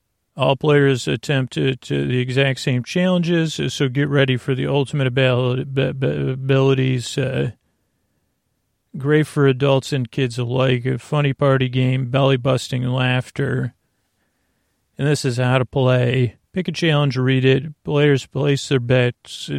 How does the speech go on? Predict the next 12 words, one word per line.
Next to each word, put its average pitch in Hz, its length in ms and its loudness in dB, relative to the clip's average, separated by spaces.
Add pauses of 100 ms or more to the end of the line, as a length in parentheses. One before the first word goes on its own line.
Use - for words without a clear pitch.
Don't 143 200 4
worry, 127 160 4
it's - 120 -4
not 131 240 0
real 127 320 -2
gambling. 123 640 -4
It's 123 100 -6
just, - 220 -6
like, 123 240 -4
points 135 400 -4
gambling 127 680 -4
for 131 440 -6